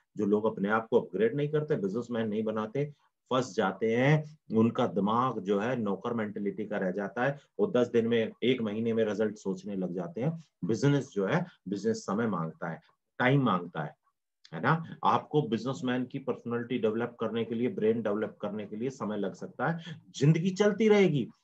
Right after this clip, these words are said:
बहुत सारे लोग हार मान जाते हैं, "यार मैं तो एक महीना से सीख ही रहा हूँ, मुझे तो बोलना नहीं आ रहा।" अरे भाई, भाई, अगर आप हार मान के छोड़ देगा तब भी तो तेरी जिंदगी जाएगी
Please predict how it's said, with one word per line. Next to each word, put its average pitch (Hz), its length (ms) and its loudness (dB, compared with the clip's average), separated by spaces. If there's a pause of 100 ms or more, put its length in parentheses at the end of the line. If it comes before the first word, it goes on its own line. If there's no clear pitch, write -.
(120)
बहुत 220 180 8
सारे 208 160 8
लोग 202 220 8
हार 185 160 8
मान 160 200 4
जाते 131 260 6
हैं, 156 80 6
"यार 160 300 8
मैं 151 140 2
तो 156 140 6
एक 156 220 4
महीना 139 480 0 (180)
से 135 160 2
सीख 139 300 -2
ही 147 60 8
रहा 139 100 10
हूँ, 143 80 8
मुझे 131 200 4
तो 123 100 6
बोलना 113 320 8
नहीं 120 180 2
आ 113 60 4
रहा।" 113 120 4
अरे 101 380 2
भाई, 95 220 -2
भाई, 101 360 -4 (220)
अगर 117 180 2
आप 139 220 6
हार 156 160 8
मान 147 220 6
के 151 140 4
छोड़ 147 260 4
देगा 139 220 0
तब 143 120 -6
भी 147 120 -6
तो 156 100 0
तेरी 143 220 -2
जिंदगी 135 340 0
जाएगी 143 440 -2